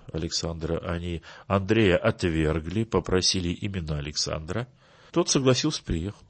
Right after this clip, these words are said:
Началась война. Это была не битва на Чудском озере, это была война, которая длилась год, в которой были отступления, наступления, манёвры, контрманёвры, штурмы.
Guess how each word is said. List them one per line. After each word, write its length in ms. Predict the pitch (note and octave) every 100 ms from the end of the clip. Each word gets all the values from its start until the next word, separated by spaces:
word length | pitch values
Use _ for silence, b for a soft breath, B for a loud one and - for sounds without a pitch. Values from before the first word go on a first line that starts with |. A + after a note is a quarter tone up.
| B B B B B -
Началась 480 | E2 - F#2 F#2+ F2
война. 420 | E2+ D2+ D2+ D2 -
Это 360 | A#2+ - G#2+ F2 D2+ F2 - -
была 340 | G2 A2 G2
не 280 | F2+ F#2 D#2 - F#2
битва 340 | G#2 G2 - D#2
на 280 | D#2 D#2 - -
Чудском 480 | - G2+ - - D#2+
озере, 400 | E2+ D#2 - - -
это 180 | - F2+
была 340 | E2 E2+ E2 B B -
война, 540 | F2+ G#2+ G#2 A2 D3+
которая 440 | - - E2+ D#2 D2
длилась 400 | E2+ A#2+ D2 D2
год, 320 | C#2+ D2 C#2 - _ _ _ B B B
в 80 | -
которой 460 | F#2 G2+ G2 F2+ B B
были 220 | E2+ F2
отступления, 800 | F2+ F#2 - F2+ G#2 B2+ G#2+ G#2
наступления, 680 | F#2 - F2 F#2+ A2 G2 F#2
манёвры, 580 | G2 G2+ A2+ A#2+ G2+ G2
контрманёвры, 1120 | - C3+ A2 A2+ G2+ G#2 G#2 G2+ F#2+ E2+ E2+
штурмы. 840 | - - C#3+ C#3 A#2+ A2+ G#2+